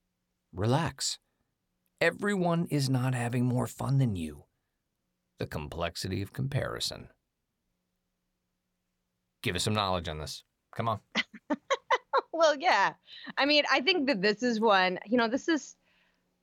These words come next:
Speaker 2: such a common, I don't even know. I would say that I have had conversations regarding, like, people's struggles with comparison to others, particularly around their sex lives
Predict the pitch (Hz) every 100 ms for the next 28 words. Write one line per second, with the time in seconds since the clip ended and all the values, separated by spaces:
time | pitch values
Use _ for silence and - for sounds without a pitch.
0 | _ - 220 190 240 - 180 180 175 170
1 | 170 - _ - - 180 208 233 233 185
2 | 170 156 156 151 143 - _ - - -
3 | 180 196 220 240 226 - 185 170 165 151
4 | 156 160 160 165 156 143 135 - - -
5 | 175 170 165 175 165 - 165 156 147 165
6 | 151 143 151 147 147 147 120 165 160 135
7 | - - - - - _ _ _ _ -
8 | 214 196 185 160 - 180 160 156 160 -
9 | 156 - 165 156 143 143 139 - 160 156
10 | 156 143 139 160 - 170 - 185 175 175
11 | 170 170 160 135 165 147 143 131 - 135
12 | 131 175 156 151 151